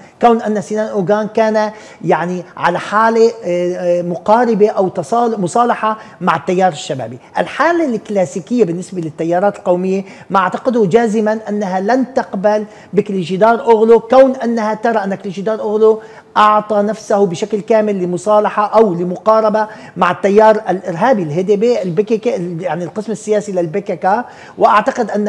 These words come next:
التيار القومي لا يقدر، يعني لا يستطيع أن يقنع يعني ن-، ناخبيه أو مؤيديه بأن يصوتوا باتجاه صندوق ي-، يعني على حالة مصالحة مع التيار ال هي دي بي أو مع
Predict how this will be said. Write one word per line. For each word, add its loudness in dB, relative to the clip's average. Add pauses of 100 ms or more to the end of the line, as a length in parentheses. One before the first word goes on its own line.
(140)
التيار 2
القومي 0
لا 2
يقدر، 0
يعني -6
لا 4
يستطيع 2 (340)
أن 2
يقنع -2 (200)
يعني -8
ن-، -6
ناخبيه 0 (300)
أو 6
مؤيديه 2
بأن -2
يصوتوا -2
باتجاه 2 (240)
صندوق 2 (220)
ي-، -2
يعني -2
على -2
حالة -2
مصالحة 0
مع -2
التيار 2
ال -2
هي 0
دي 0
بي 2
أو 0
مع -4